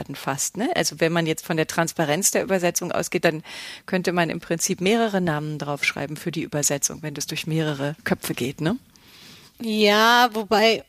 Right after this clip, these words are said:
Speaker 2: na okay, ich nehme den Gedanken mal mit, aber ich denke schon, die Übersetzerin ist die Übersetzerin, ist die Übersetzerin, ist die Übersetzerin. Das ist ja immer bei Redakteuren so. Redakteure stehen ja nie da.
Speaker 1: Wenn du Bücher übersetzt und du hast eine Lektorin und das Lektorat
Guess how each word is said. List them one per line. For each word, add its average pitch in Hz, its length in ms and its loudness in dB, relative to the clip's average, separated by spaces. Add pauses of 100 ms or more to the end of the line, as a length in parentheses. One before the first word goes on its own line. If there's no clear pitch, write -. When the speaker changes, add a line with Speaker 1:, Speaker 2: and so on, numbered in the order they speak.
(920)
Speaker 2:
na 254 220 4
okay, - 180 -2
ich - 160 -4
nehme 196 180 0
den 190 140 0
Gedanken 185 380 0
mal 180 120 4
mit, 240 340 4
aber 233 180 8
ich 240 180 0
denke 233 280 6
schon, 233 200 6
die 254 100 4
Übersetzerin 202 560 6
ist 190 160 0
die 208 60 2
Übersetzerin, 190 600 4
ist 180 140 0
die 190 60 2
Übersetzerin, 175 640 4
ist - 180 -2
die 196 40 -2
Übersetzerin. 180 640 4
Das 202 140 6
ist 339 160 6
ja 240 160 8
immer 285 260 8
bei 175 160 6
Redakteuren 156 580 2
so. 170 100 0
Redakteure 196 560 4
stehen 226 240 4
ja 208 120 4
nie 269 200 6
da. 160 280 2 (680)
Speaker 1:
Wenn 160 100 -2
du 160 100 -2
Bücher 185 400 -4
übersetzt 214 540 0
und 175 160 -4
du 170 100 -2
hast 165 280 0
eine 160 80 0
Lektorin 208 680 0
und 190 220 -4
das - 140 0
Lektorat 156 760 0